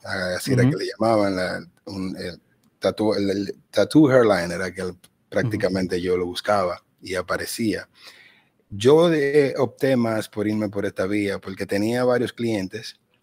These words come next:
Speaker 1: que ya se habían hecho el trasplante de cabello, lo cual tenían una herida en la parte de atrás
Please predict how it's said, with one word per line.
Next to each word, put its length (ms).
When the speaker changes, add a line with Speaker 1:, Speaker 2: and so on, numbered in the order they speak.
Speaker 1:
que 140
ya 120
se 120
habían 220
hecho 160
el 80
trasplante 500
de 140
cabello, 420
lo 120
cual 240
tenían 340
una 180
herida 320
en 100
la 140
parte 280
de 100
atrás 500